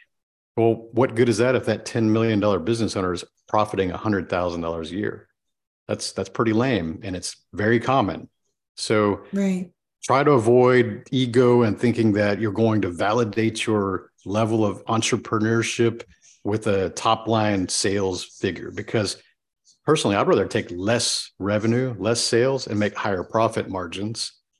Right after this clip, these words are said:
Speaker 1: And then I'm making actually more money with doing less work and having less overhead and less headaches. So always the profit matters. And when you're going to scale a business properly,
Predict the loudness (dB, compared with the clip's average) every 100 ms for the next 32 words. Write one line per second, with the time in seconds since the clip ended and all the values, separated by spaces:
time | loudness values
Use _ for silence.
0 | _ _ -6 -2 2 4 4 2 2 0
1 | 0 -4 0 -2 0 2 4 6 6 4
2 | 4 2 -2 -4 -4 0 0 2 0 0
3 | 0 2 2 0 -2 -2 -2 -2 -2 0
4 | -2 0 0 -2 -2 -4 -4 -2 -2 -2
5 | -6 -10 -10 _ _ _ _ _ _ -14
6 | -2 0 0 -4 _ _ _ _ _ _
7 | 2 6 6 4 -4 -6 0 0 0 -4
8 | -4 -4 -6 -4 -2 -2 2 2 2 0
9 | 2 4 4 4 2 0 -2 -6 0 0
10 | 0 -4 -4 -8